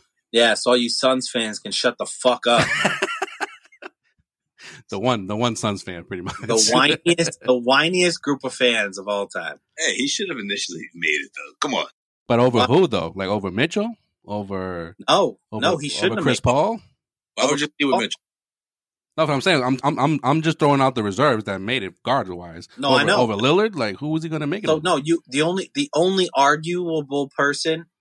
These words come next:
Speaker 1: is Gobert and Chris Paul. But Gobert is the Ben Simmons of the West, and Chris Paul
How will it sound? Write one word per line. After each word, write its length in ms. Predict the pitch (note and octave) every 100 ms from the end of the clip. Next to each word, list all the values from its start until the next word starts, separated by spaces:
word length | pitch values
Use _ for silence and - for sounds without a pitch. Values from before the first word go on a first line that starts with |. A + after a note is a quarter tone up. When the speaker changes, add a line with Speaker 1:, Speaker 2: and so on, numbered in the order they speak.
| -
Speaker 1:
is 560 | B2 B2 A#2+ A2 - - _
Gobert 640 | B2 A#2 A2+ A#2 B2+ F#3 - _ _ _ -
and 460 | B2+ C3 B2+ A#2+ -
Chris 240 | - C#3 -
Paul. 280 | B2 F#2+ - _ _ _ -
But 240 | C3 B2
Gobert 640 | C3+ C#3 C3 A3 F#3+ F#3 _ _ _
is 320 | C#3 D3 C#3+ -
the 80 | C#3
Ben 220 | C#3 D3+
Simmons 400 | D#3 F3 E3+ D3+
of 160 | D3 C#3+
the 280 | C#3 C3+ B2+ -
West, 380 | B2 B2 - - _ _ _ _ _ _ -
and 360 | C3+ C#3 C3+ -
Chris 320 | - E3+ -
Paul 400 | D#3 G#3 D#3